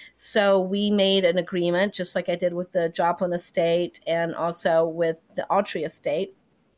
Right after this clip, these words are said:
And then I wrote a book proposal, which is a very lengthy process.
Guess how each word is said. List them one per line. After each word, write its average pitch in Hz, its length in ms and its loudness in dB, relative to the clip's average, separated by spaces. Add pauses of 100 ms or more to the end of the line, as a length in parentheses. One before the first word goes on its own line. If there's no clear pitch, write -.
(240)
And 190 120 2
then 185 160 4
I 180 80 4
wrote 196 220 4
a 190 40 4
book 208 240 2
proposal, 196 600 2
which 185 240 -2
is 190 160 -2
a 180 100 2
very 190 300 2
lengthy 196 420 2
process. 180 800 -2